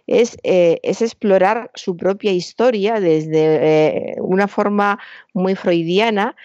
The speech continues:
muy buscando en su inconsciente, buscando en las aguas martu-, más turbias que están en el fondo, que es de aquí también la simbología de, del pozo, que tiene además, mm, otra simbología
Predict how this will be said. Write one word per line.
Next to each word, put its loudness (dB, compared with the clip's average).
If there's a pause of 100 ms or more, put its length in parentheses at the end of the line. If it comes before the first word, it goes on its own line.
(280)
muy 2
buscando -2
en 0
su -4
inconsciente, 0
buscando -4
en 0
las -2
aguas -2
martu-, -6
más -4
turbias 0
que -6
están -6
en -4
el 0
fondo, -2 (200)
que -2
es -6 (300)
de -2
aquí -2
también 0
la 0
simbología 0
de, 4
del -2
pozo, -4 (400)
que 0
tiene 0
además, -2 (120)
mm, -6 (240)
otra -2
simbología -2